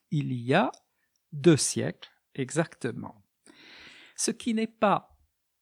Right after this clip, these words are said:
totalement dépaysant, puisque ce sont les premiers chemins de fer en Grande-Bretagne et près de Saint-Étienne, en France. Alors, rappelons d'abord les faits majeurs qui concernent la France. Eh bien,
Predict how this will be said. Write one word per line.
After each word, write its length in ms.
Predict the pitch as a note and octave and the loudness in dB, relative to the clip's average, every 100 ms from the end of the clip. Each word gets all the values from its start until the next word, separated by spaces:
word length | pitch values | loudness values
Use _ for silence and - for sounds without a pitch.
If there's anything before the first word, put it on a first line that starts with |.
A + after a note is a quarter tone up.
| _ _ _ _ | _ _ _ _
totalement 560 | - A#3+ G3+ F#3 D#3+ D3 | 0 4 6 4 4 2
dépaysant, 680 | B2+ B2 B2+ A#2 B2+ E3 | 2 2 0 0 2 2
puisque 640 | D#3+ - A2+ - - C3+ B2+ | 0 -6 -10 -8 -6 -6 -6
ce 160 | - | -10
sont 240 | A2+ - A#2 | -10 -6 -6
les 120 | G#2+ | -8
premiers 360 | - A#2+ B2+ B2+ | -6 -4 -2 -2
chemins 320 | - B2+ B2 | -4 -2 -4
de 80 | A#2 | -4
fer 420 | - C#3 B2 A2 _ _ _ _ _ _ - | -2 0 0 -4 _ _ _ _ _ _ 2
en 120 | C#3 | 4
Grande-Bretagne 840 | C3 B2 A#2 A2 - A2 G2 F#2 - _ - | 2 -2 -4 -6 -4 -4 -4 -10 -14 _ -4
et 300 | C3+ A#2 - - | -4 -4 -10 -12
près 160 | G#2+ | -12
de 80 | G#2 | -10
Saint-Étienne, 880 | G2+ G2 F#2+ C#3 - A#3+ F#3 C#3+ A2 - | -8 -8 -6 -10 -8 -6 -6 -8 -12 -14
en 140 | C3+ | -12
France. 400 | - G#3 G#3 - _ - - - - - - - - _ _ - | -8 -8 -8 -12 _ -20 -20 -20 -20 -20 -20 -20 -20 _ _ 4
Alors, 220 | E3 F3 | 4 4
rappelons 640 | - D3+ - F#3+ F#3+ F#3 _ - | 0 -4 0 4 4 2 _ -10
d'abord 640 | D3+ D#3 D#3 F3+ F#3+ F3+ _ _ _ _ _ _ _ - | -2 0 2 2 0 -4 _ _ _ _ _ _ _ -10
les 180 | D3 C#3+ | -6 -4
faits 240 | - E3 | 2 4
majeurs 440 | C#3 A#2+ F3 E3+ - | 4 2 2 2 -2
qui 120 | A#2+ | -6
concernent 420 | C3 B2+ F3+ D3+ | -4 0 0 0
la 120 | A2 | -2
France. 560 | - - - - - - - | -8 -18 -20 -18 -18 -16 -8
Eh 60 | |
bien, 280 | C#3 F#3 - | -2 -2 -2